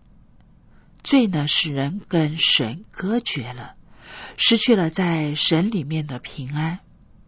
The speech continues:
但是神他却借着耶稣基督为人的罪做了赎回祭，为人开了得救的道路，使人可以因着相信神，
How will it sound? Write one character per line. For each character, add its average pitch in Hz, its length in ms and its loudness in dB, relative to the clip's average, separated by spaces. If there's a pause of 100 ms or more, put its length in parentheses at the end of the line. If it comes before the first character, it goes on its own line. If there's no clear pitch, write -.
(500)
但 294 160 8
是 226 160 0
神 170 500 0
他 180 240 -2
却 190 420 0 (120)
借 220 240 2
着 139 160 -4
耶 175 160 -2
稣 202 160 -4
基 220 200 -2
督 247 280 -2 (260)
为 208 220 8
人 143 240 -6
的 175 100 -4
罪 175 260 0
做 165 260 -6
了 139 140 -8
赎 - 280 -4
回 127 280 -10
祭， - 360 -8 (760)
为 247 140 8
人 170 240 0
开 175 240 -2
了 160 160 -2
得 165 400 -4
救 220 320 0
的 - 380 -12 (160)
道 147 220 -4
路， 135 260 -12 (480)
使 - 200 2
人 214 200 4
可 214 120 2
以 208 180 4
因 226 180 -2
着 208 160 -4
相 262 240 2
信 254 240 0
神， 151 400 -2